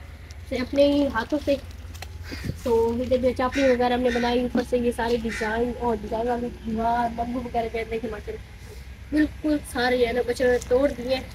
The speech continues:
कुछ बच्चों ने तोड़े, कुछ बड़ों को बिल्कुल भी कमाल है। ये जो लकड़ी वगैरह पड़ी हुई है, ईंटें ये वाली जो है ना हमने जोड़ के उसकी रखी थी। हमने तो उसका फ़ायदा भी सोचा था, लेकिन वो अभी उनकी जो है ना वो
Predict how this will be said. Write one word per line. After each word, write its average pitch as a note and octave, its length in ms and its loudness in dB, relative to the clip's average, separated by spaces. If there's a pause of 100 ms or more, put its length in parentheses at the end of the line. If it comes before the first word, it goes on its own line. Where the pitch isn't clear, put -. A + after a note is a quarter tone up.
(180)
कुछ C4 220 0
बच्चों D#4 180 -2
ने D#4+ 220 2
तोड़े, C#4 220 -2
कुछ C#4 400 -6 (360)
बड़ों B3+ 180 2
को C#4+ 100 2
बिल्कुल B3 720 -4
भी C4+ 100 -6 (160)
कमाल B3+ 360 -2
है। A#3 180 -8 (360)
ये C4 80 -4
जो C#4 80 4
लकड़ी C4 260 0
वगैरह C4+ 300 6
पड़ी C4 180 0
हुई C4+ 160 2
है, C4+ 200 0
ईंटें C#4+ 220 0
ये C4 200 4
वाली C4 220 2
जो B3+ 100 4
है A#3+ 60 2
ना A#3+ 140 0
हमने C4 200 2
जोड़ B3+ 220 4
के C4 140 -2
उसकी C4 240 -2
रखी B3 260 0
थी। B3+ 180 -2 (460)
हमने D4 200 4
तो D#4+ 100 -4
उसका D#4 200 -2
फ़ायदा C4+ 280 2
भी C#4+ 100 0
सोचा C4 280 0
था, C4+ 100 -2
लेकिन B3+ 340 0
वो B3 240 2
अभी B3+ 280 2
उनकी B3+ 320 -2
जो B3 80 2
है B3 80 2
ना B3+ 60 2
वो B3 100 2